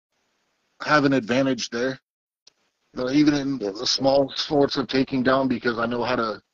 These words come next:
Speaker 1: you know, continue to drive with my feet, work with my, you know, explode from the hips, and
Speaker 2: Yeah.
Speaker 1: even
Speaker 2: Very
Speaker 1: just
Speaker 2: important.
Speaker 1: the explosive nature, I feel like playing football for as long as I did definitely gives me some sort of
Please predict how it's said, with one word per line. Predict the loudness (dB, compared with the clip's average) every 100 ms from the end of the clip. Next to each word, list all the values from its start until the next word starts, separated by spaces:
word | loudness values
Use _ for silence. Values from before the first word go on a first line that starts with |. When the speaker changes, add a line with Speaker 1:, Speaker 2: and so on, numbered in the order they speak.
| _ _ _
Speaker 1:
you | -4
know, | -2 -2 -6
continue | -6 0 4 4
to | 4
drive | 4 2 4
with | 0
my | 0 -4
feet, | 0 0 0 -2 -20 -20 _
work | -8 -4 -2 -2
with | -4
my, | -4 -6 -8 -8
you | -4
know, | -4 -4 -12 -10
explode | -8 2 2 4
from | 2 0
the | 2
hips, | 2 2 2 -6
and | -4 -4 -8 _ _ _ -10
Speaker 2:
Yeah. | -10 -10 _ _
Speaker 1:
even | 4 8
Speaker 2:
Very | 8
Speaker 1:
just | 6 2
Speaker 2:
important. | 4 6
Speaker 1:
the | 6
explosive | 4 4 6 6 2 4
nature, | 4 4 4 -2 -2 -6 _ _ _
I | -6 -6
feel | -2 0
like | 0 0 -4 -12 -20 _ _ -20 -20 _ _
playing | 2 2
football | 4 2 4 4
for | 4 -2
as | 0
long | -2 -2
as | -4 -8 -10 -6
I | -6
did | -2 -2 -2 -8 _ _
definitely | 0 0 0 -4 -4
gives | -2 -4 -2
me | -4 -4
some | -6 -2 -2
sort | 0 2 2
of | 2 -4